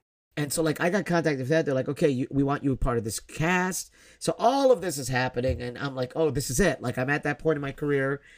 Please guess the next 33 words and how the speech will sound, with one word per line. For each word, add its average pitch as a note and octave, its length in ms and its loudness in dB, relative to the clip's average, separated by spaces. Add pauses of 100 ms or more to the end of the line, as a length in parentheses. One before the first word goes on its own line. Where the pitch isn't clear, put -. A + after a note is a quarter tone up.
(120)
where C3 120 -4
this C3 160 -2
stuff C3 140 -4
starts B2+ 260 -6
happening. E3 500 0 (440)
And D3+ 120 2
then, F3 80 8
of E3+ 80 2
course, E3 180 4
it D3+ 100 2
all, C3+ 560 4 (260)
you B2+ 120 2
know, A#2 200 -2
goes A2 480 0
away. G2+ 400 -4
I, B2 100 2
I, C#3+ 320 0
I C#3 120 2
won, D3 260 0
like, C#3 220 -2
uh, B2 200 0
there B2+ 120 -6
was A#2+ 100 -4
another B2+ 200 -2
thing B2 220 -2
where A#2 320 -2 (420)
my A2+ 80 -4
friends C#3+ 260 -2
and C3+ 100 -2
I C3 160 2
won A#2+ 460 -2
a, G#2+ 320 -4 (280)
a G#2+ 120 -4